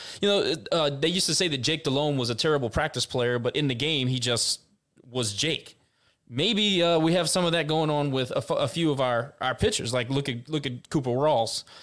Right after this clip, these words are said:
All of a sudden, Cooper comes out of here and, and, uh, and, and contributes to the team when really nobody was thinking about him. So, uh, you know,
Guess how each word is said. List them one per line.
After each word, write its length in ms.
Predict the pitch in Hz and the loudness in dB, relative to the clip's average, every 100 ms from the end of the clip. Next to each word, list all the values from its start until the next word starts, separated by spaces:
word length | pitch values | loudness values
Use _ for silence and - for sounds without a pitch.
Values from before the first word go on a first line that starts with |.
| - - | -20 -2
All 140 | 180 | 0
of 60 | 170 | 2
a 40 | |
sudden, 300 | 156 185 151 | 2 2 2
Cooper 260 | 135 202 151 | 0 0 0
comes 240 | 139 147 | 0 0
out 140 | 139 139 | 2 0
of 60 | |
here 240 | 147 147 135 | 2 2 2
and, 160 | 117 - | 0 -4
and, 240 | 127 120 | -4 0
uh, 280 | 120 120 135 - - - | 0 -2 -4 -10 -8 -6
and, 140 | 135 | -4
and 400 | 139 135 120 - | -2 -4 -6 -6
contributes 480 | 160 - 208 185 160 | -4 -2 0 0 0
to 100 | 185 | -2
the 80 | 147 | -2
team 400 | 208 240 147 147 - _ _ | -2 0 -2 -4 -10 _ _
when 260 | - 156 147 | 0 4 6
really 220 | 185 214 | 6 4
nobody 340 | 156 156 147 143 | 4 4 2 2
was 160 | 143 | 0
thinking 240 | 180 190 131 | 0 -2 -2
about 240 | 107 104 | -2 -6
him. 100 | - _ _ | -12 _ _
So, 380 | - - 147 139 | -4 0 2 2
uh, 240 | 135 131 127 _ _ _ _ _ _ _ | 2 0 -4 _ _ _ _ _ _ _
you 100 | - | -2
know, 160 | 185 170 | 0 0